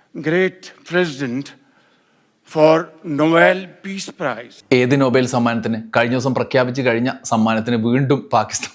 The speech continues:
Speaker 2: പ്രസിഡന്റ്, പ്രധാനമന്ത്രി, ഏഹ്, പ്രഖ്യാപിച്ചിരി-, മൂപ്പരെ, ഏഹ്, നാമനിർദ്ദേശം,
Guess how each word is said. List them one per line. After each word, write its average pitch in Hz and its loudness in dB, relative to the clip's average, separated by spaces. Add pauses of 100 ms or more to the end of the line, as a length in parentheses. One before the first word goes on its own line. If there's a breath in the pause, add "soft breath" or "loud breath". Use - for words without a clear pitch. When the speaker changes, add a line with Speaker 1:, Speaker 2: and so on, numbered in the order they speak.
Speaker 2:
പ്രസിഡന്റ്, 120 -4
പ്രധാനമന്ത്രി, 120 2 (360 loud breath)
ഏഹ്, 107 4
പ്രഖ്യാപിച്ചിരി-, 117 0 (100)
മൂപ്പരെ, 113 2 (160)
ഏഹ്, 110 -6 (160)
നാമനിർദ്ദേശം, 117 0